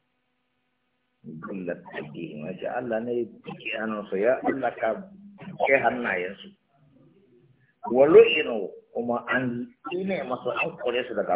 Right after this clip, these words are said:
rahama. Bima qalu, saboda wannan mummunan maganar da suka faɗi wa Allah. Yadullahi maghlula. Bal yadahu mabsuutatan.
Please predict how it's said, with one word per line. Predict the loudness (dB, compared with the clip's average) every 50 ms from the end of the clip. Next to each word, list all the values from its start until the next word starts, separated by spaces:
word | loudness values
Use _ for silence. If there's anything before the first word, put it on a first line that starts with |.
| 0 0
rahama. | -2 -4 -6 -6 -8 -12 -16 -18 _ _ _ _ _ _ _ _
Bima | -8 -6 -2 0 0 0 0 0
qalu, | 0 0 0 0 0 0
saboda | 0 2 2 2 2 2 2
wannan | 0 0 -2 -2
mummunan | -2 -4 -2 -2 -2 0 0 0 0 0
maganar | 0 0 2 0 0 -2
da | -4 -6
suka | -10 -12 -12 -8 -8
faɗi | -6 -6 -4 -4
wa | -4 -4 -4
Allah. | -6 -8 -12 -14 -18 -12 _ -6 -6
Yadullahi | -4 -6 -6 -6 -4 -4 -4 -4 -4
maghlula. | -6 -8 -10 -10 -10 -10 -10 -10 -12 -14 -20 _ _ _ _ _ _ _ _ _ _ _ _ _ _ -20 -20 _ _ -12
Bal | -6 -4 0 4 8
yadahu | 10 10 10 10 8 8 6 6 4 4
mabsuutatan. | 4 4 2 4 4 4 4 4 2 0 2 2 2 2 2 2 0 0 -2 -6 -14